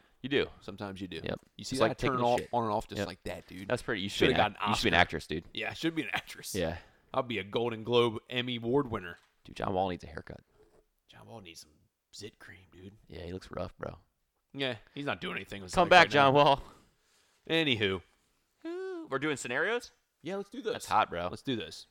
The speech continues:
Speaker 1: Do you want me to go first?
Speaker 2: Yeah, go ahead.
Speaker 1: All right, dude, I got a scenario for you, and this is a question that you're gonna have to think about
Speaker 2: I didn't,
Speaker 1: long.
Speaker 2: I didn't read 'em, so I'm, I'm ready. I'm
Speaker 1: Yeah,
Speaker 2: ready.
Speaker 1: th-, that's, that's the best way to go into 'em, man.
Speaker 2: 'Kay.
Speaker 1: Watch out for whatever that is.
Speaker 2: That's a microphone.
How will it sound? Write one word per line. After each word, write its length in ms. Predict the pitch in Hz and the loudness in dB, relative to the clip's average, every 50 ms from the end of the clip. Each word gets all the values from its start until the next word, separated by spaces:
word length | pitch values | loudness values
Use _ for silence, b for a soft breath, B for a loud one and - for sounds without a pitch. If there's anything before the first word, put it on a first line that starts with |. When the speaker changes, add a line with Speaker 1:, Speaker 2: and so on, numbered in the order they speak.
| _ _ _ | _ _ _
Speaker 1:
Do 60 | 101 | 2
you 40 | 104 | 4
want 20 | |
me 80 | 104 98 | 6 6
to 20 | |
go 100 | 117 110 | 6 6
first? 280 | - 147 160 175 - - _ _ | 6 4 2 2 0 -8 _ _
Speaker 2:
Yeah, 120 | - 147 | -4 -2
go 100 | 131 147 | 0 0
ahead. 180 | 135 127 98 - _ _ - | 0 0 -2 -6 _ _ -4
Speaker 1:
All 80 | 90 | -4
right, 100 | 85 82 | -4 -4
dude, 120 | 82 82 82 | -6 -8 -6
I 40 | 92 | -6
got 140 | 92 90 | -4 -6
a 40 | 92 | -6
scenario 340 | - - 85 78 78 80 85 | -8 -8 -6 -4 -4 -4 -2
for 160 | - 85 80 | 0 -2 0
you, 80 | 80 78 | 0 -2
and 100 | 82 85 | -2 -2
this 160 | 95 101 - | -2 -2 -2
is 160 | 107 92 92 87 - b b b b b b b b | -2 -2 -2 -4 -6 b b b b b b b b
a 60 | - | -6
question 340 | - - 127 127 123 - - | 2 6 6 6 6 6 2
that 60 | 113 | 2
you're 100 | 95 104 | 4 6
gonna 160 | 107 104 101 87 | 6 6 6 4
have 60 | 87 | 0
to 40 | - | 0
think 160 | - 127 - | 0 0 2
about 260 | 123 127 127 123 - | 8 10 10 10 10
Speaker 2:
I 40 | 82 90 | 8 6
didn't, 160 | 90 98 110 | 6 8 10
Speaker 1:
long. 320 | 123 131 131 135 135 135 | 10 10 10 10 8 8
Speaker 2:
I 40 | 135 | 6
didn't 260 | 143 170 165 147 123 | 4 4 2 0 0
read 180 | 123 139 143 123 | 0 -2 -2 -2
'em, 140 | 98 95 90 | -4 -6 -8
so 180 | - - 101 98 | -4 -2 0 0
I'm, 200 | 98 104 104 - - | 0 -2 -6 -8 -8
I'm 180 | 104 107 110 | -6 -4 0
ready. 200 | 113 113 101 98 | 0 0 0 -2
I'm 80 | 92 104 | 6 10
Speaker 1:
Yeah, 100 | 123 113 | 10 10
Speaker 2:
ready. 100 | 104 110 | 12 10
Speaker 1:
th-, 100 | 120 101 | 8 8
that's, 260 | 120 123 - - - - _ _ | 8 6 6 2 -6 -18 _ _
that's 160 | - 107 - - | -2 -2 -2 0
the 80 | 92 | 2
best 180 | 87 87 82 - | 2 2 4 4
way 160 | 92 87 90 | 4 4 4
to 80 | 87 87 | 4 4
go 160 | 92 92 101 | 4 4 4
into 220 | 117 123 - 90 85 | 2 0 -4 -6 -6
'em, 80 | 82 82 | -4 -4
man. 180 | 85 95 101 - _ _ _ _ _ _ _ | -6 -6 -8 -10 _ _ _ _ _ _ _
Speaker 2:
'Kay. 180 | - 110 101 - | -6 -6 -6 -4
Speaker 1:
Watch 160 | 95 92 - | -6 -6 -4
out 140 | 95 95 95 | -2 -4 -4
for 80 | - 90 | -4 -6
whatever 240 | 87 85 87 85 85 | -4 -4 -2 0 0
that 140 | 87 90 85 | 0 0 0
is. 200 | 78 78 - - - | -2 -4 -8 -14 -16
Speaker 2:
That's 140 | - - | -12 -10
a 40 | 107 | -8
microphone. 380 | 98 98 - - - 90 92 | -8 -8 -8 -8 -10 -12 -12